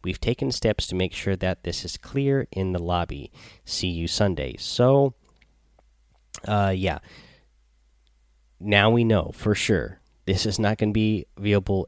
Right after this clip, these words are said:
in Playgrounds. So that means you're gonna need to be in a solo,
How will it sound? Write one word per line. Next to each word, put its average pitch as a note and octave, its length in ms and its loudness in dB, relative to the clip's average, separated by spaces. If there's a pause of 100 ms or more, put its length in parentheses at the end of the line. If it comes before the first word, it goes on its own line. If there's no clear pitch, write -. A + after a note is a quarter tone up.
in G2 520 0 (300)
Playgrounds. - 540 -4 (240)
So - 180 -4
that F2+ 220 0
means G2+ 260 -2
you're F#2+ 120 -2
gonna F#2+ 320 0
need F#2+ 300 -4
to - 60 -6
be - 260 -6
in F#2 200 -6
a E2 60 -4
solo, F#2 640 0